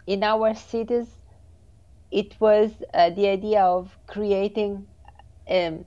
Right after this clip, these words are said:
a collaboration, sometimes through research institutions and universities,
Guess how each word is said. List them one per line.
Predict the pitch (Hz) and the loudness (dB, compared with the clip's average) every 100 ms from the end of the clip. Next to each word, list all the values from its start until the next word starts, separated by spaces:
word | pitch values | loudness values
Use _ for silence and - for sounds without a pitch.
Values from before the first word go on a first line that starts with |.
| - | -8
a | 185 | -6
collaboration, | 208 185 175 180 180 202 - 208 | 0 2 2 0 -2 -4 -6 -6
sometimes | - 240 254 226 214 233 226 - | 0 0 0 -6 -6 -6 -14 -10
through | - 190 202 196 - - - | -2 0 0 -4 -10 -20 -8
research | 180 208 - 190 190 | -2 -2 -2 -4 -4
institutions | 190 185 - 180 - 196 - 208 202 | -8 -8 -10 -12 -10 -8 -6 -8 -6
and | - 175 170 | -4 -2 -2
universities, | 175 170 165 156 165 175 220 247 277 | -4 -6 -4 -2 -2 -2 -6 -2 -4